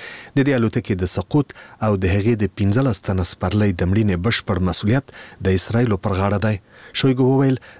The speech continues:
د روسیې دفاع وزارت د همغږۍ له بېلابېلو لارو په پرله پسې ډول له اسرائیلو غوښتي دي چې د سوریې په قلمرو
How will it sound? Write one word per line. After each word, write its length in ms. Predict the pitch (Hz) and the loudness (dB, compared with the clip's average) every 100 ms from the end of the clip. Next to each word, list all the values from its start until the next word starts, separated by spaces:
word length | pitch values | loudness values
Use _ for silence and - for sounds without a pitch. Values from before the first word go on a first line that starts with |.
| 113 | -2
د 120 | 113 | 0
روسیې 320 | 104 - 117 98 | 2 2 0 0
دفاع 240 | - 127 113 | 0 0 2
وزارت 340 | 101 107 - - - - | 0 -2 -6 -20 -20 -4
د 100 | 117 123 | 0 0
همغږۍ 420 | 117 120 117 123 | 2 0 2 2
له 100 | 110 101 | 2 2
بېلابېلو 540 | 110 98 104 101 98 107 | 0 2 0 2 2 2
لارو 220 | 107 - | 0 -2
په 140 | 101 - | -4 -2
پرله 280 | 123 107 | 0 -2
پسې 280 | - - 92 | -2 -2 0
ډول 200 | 101 101 92 | 2 2 2
له 120 | 92 | 0
اسرائیلو 420 | - 101 101 95 | 0 0 2 2
غوښتي 240 | 117 - 226 | 0 0 0
دي 60 | 113 - | 2 2
چې 100 | 110 - - - 110 | 0 -2 -20 -8 -2
د 100 | 104 | 0
سوریې 340 | - 113 123 - | 2 4 2 0
په 140 | 104 | -4
قلمرو 340 | 107 95 98 | -2 0 2